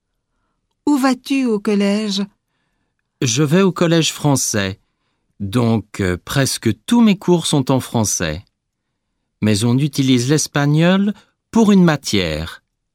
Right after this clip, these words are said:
Speaker 2: l'histoire.
Speaker 1: Et ça t'arrive d'aller en France ?
Speaker 2: Oui, j'y vais chaque année.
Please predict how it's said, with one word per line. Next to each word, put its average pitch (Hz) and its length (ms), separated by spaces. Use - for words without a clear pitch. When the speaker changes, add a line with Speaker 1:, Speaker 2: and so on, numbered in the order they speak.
Speaker 2:
l'histoire. 90 800
Speaker 1:
Et 233 200
ça 240 240
t'arrive 254 640
d'aller 240 300
en 254 140
France ? - 640
Speaker 2:
Oui, 202 340
j'y 123 240
vais 147 140
chaque - 360
année. 110 400